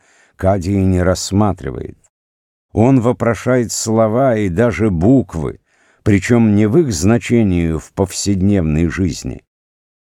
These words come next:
но в соответствии с магическим отношением, в котором они могут находиться к данному случаю.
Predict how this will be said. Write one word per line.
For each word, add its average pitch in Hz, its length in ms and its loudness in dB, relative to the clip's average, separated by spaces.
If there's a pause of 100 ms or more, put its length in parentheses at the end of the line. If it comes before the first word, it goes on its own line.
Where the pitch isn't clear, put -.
но 64 200 -2
в - 80 -10
соответствии 78 760 -2
с - 200 -8
магическим 67 1120 -4
отношением, 73 1040 -4
в - 120 -20
котором 71 440 -8
они 65 120 -4
могут 67 320 -6
находиться 67 760 -8 (280)
к 69 140 -4
данному 65 500 -2
случаю. - 600 -10